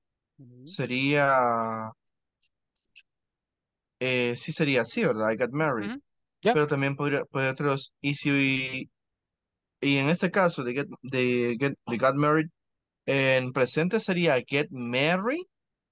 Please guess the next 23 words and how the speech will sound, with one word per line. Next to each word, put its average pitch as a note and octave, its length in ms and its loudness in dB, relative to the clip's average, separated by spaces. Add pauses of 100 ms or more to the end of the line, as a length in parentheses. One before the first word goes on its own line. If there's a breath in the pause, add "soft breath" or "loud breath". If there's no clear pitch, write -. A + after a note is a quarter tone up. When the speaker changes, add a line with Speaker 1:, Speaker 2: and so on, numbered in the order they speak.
Speaker 1:
Ujú. C#3 540 -18
Speaker 2:
o A#2+ 400 0
"get C#3+ 200 0
married". C3 580 0 (1800)
Speaker 1:
Eh, F3+ 260 0
en E3+ 80 -6
presente G#3+ 300 -6
sí G3+ 140 -4
sería F3 560 2
"get E3+ 180 -2 (200)
married". C#3+ 420 -4 (720)
Es E3+ 100 -2
que G#3+ 100 0
como, G#3 320 2
es G#3 140 2
como G#3+ 280 0
la F3 500 8
expresión E3 480 -4
así, G3 200 0
¿verdad? C3+ 400 -4 (720)
Eh, D3+ 340 4 (100)
casarse. D#3 720 4
Entonces, D#3 580 0